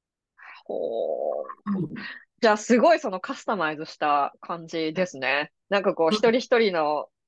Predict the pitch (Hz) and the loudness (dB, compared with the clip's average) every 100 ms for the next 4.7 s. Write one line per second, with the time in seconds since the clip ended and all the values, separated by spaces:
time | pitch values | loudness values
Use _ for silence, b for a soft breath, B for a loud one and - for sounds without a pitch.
0 | _ 170 190 240 240 247 262 254 247 180 | _ -4 2 2 4 2 0 -6 -2 0
1 | 165 151 151 160 180 185 156 151 139 147 | 0 0 -6 -10 -6 -4 -2 -4 -4 -6
2 | 147 143 - 147 170 208 247 247 247 208 | -8 -6 -4 -2 0 2 2 4 2 2
3 | 160 151 151 - 165 151 139 139 - 139 | -2 -4 -8 -6 -6 -6 -10 -12 -12 -10
4 | 143 139 - - - - 120 | -6 -6 -8 -10 -2 0 -2